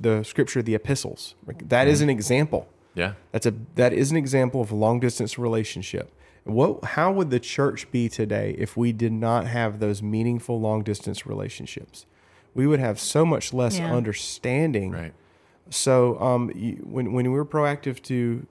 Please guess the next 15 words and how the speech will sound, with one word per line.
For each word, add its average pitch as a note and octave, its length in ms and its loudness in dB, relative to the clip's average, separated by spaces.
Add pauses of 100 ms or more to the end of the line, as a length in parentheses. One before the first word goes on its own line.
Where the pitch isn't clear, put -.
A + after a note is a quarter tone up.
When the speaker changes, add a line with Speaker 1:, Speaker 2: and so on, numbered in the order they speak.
Speaker 1:
to - 140 -8
communicate, A#2 600 0
it A#2 60 2
doesn't C#3+ 240 0
just A#2+ 200 -6
benefit G#2 300 -2
us, A2 240 -2
it B2 180 -2
benefits A2+ 680 -6
the G#2 120 -2
other G2+ 140 0
people A#2 240 -12
around G2 360 -6
us. - 280 -16
So, F#2+ 280 -4